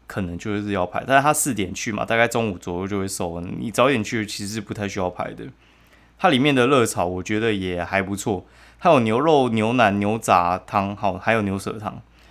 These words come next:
就是从一百多起跳啦。反正你直接点牛肉汤就算很安全啦。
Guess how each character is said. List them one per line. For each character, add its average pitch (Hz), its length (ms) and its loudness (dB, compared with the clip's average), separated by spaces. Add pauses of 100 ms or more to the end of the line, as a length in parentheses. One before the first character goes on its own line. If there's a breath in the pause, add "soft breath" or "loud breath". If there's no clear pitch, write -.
(260 soft breath)
就 131 100 0
是 127 60 2
从 107 280 -2
一 120 100 -4
百 95 140 -2
多 95 160 -4
起 - 180 -8
跳 - 240 -8
啦。 123 140 -14 (440 soft breath)
反 135 140 8
正 151 80 6
你 120 40 4
直 - 80 -4
接 147 120 6
点 139 200 4
牛 107 140 2
肉 117 60 2
汤 120 220 2 (120)
就 127 220 0
算 113 220 2
很 90 120 -4
安 95 200 -2
全 101 240 -8
啦。 110 160 -12